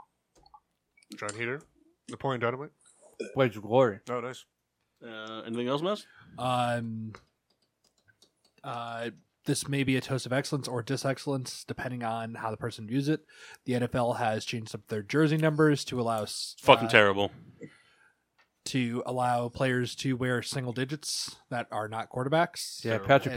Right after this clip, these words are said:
Speaker 2: Peterson's wearing seven.
Speaker 4: Yep.
Speaker 3: Juju's wa-,
Speaker 4: And
Speaker 3: Juju wants to wear nine.
Speaker 4: It's,
Speaker 3: It's
Speaker 4: it's
Speaker 3: dumb.
Speaker 4: gonna be interesting. There are a lot of younger players that are really excited about it. Older veteran players fucking despise it.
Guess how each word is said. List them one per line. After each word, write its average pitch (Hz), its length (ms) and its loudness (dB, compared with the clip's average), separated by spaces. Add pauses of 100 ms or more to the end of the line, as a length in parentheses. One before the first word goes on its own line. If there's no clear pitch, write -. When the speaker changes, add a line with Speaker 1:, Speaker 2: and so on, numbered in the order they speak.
Speaker 2:
Peterson's 120 300 0
wearing 107 200 2
seven. 104 480 -4 (160)
Speaker 4:
Yep. 107 300 -6 (200)
Speaker 3:
Juju's 113 380 -2
wa-, 110 140 2
Speaker 4:
And 113 80 -10
Speaker 3:
Juju 113 300 -2
wants 110 200 0
to 113 80 -2
wear 104 140 -2
nine. 101 460 -8 (1000)
Speaker 4:
It's, - 480 -8
Speaker 3:
It's 135 120 -4
Speaker 4:
it's 131 200 4
Speaker 3:
dumb. 101 180 -6 (360)
Speaker 4:
gonna 180 260 10
be 180 180 6
interesting. 160 480 2
There 143 140 6
are 123 60 4
a 120 40 2
lot 131 220 4
of 147 100 2
younger 123 360 0
players 143 340 2
that 147 100 0
are 123 80 0
really 131 220 -2
excited 131 300 -4
about 127 240 0
it. 131 140 -2 (420)
Older 127 420 -2
veteran 127 440 -2
players 127 560 -2
fucking 98 360 -8
despise 117 480 -4
it. 139 160 -6